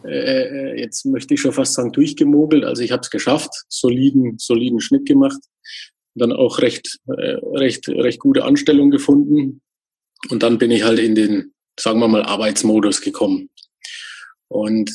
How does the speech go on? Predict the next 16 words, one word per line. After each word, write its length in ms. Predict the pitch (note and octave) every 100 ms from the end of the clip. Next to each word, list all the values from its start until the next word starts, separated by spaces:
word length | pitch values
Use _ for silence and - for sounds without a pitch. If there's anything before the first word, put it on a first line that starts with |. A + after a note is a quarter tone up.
| -
zum 580 | - A#2 A#2 A#2 A#2 - _ _ _ -
ursprünglichen, 880 | G3+ - D3 C#3+ B2+ C3+ - - _ _ -
zu 120 | -
deiner 240 | C3+ C3
ursprünglichen 520 | D3 D#3 - D3 B2+ B2
Frage 340 | - C3+ E3+
zurückzukommen, 840 | E3 E3 D#3+ E3+ D#3 D#3+ E3+ D#3+ C#3
wie 100 | D3
ich 120 | C#3+
zum 140 | C#3+
Investieren 500 | C#3+ C#3 C3 - D#3+
gekommen 340 | F3 - E3+ E3+
bin. 300 | F3+ G3 _ - - - _ _ _
Ich 300 | - C#3+ C3+
hatte 300 | C3+ D3 E3
nach 680 | D3 C#3+ D3 C#3+ - -